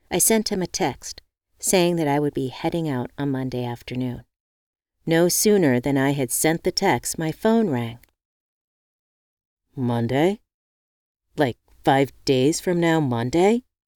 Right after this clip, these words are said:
He responded. I giggled. <laughs> Yes, next Monday. I accepted a very generous offer today,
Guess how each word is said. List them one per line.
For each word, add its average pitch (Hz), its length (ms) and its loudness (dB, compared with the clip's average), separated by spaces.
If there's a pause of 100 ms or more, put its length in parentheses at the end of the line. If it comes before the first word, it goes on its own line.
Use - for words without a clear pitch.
(640)
He 143 160 -4
responded. 123 760 -6 (960)
I 160 220 -2
giggled. - 540 -12 (340)
<laughs> 311 140 4 (920)
Yes, 226 460 2
next 196 340 0
Monday. 180 520 2 (320)
I 190 80 2
accepted 180 580 0
a 160 80 0
very 196 420 2
generous 208 480 0
offer 180 320 0
today, 127 520 -4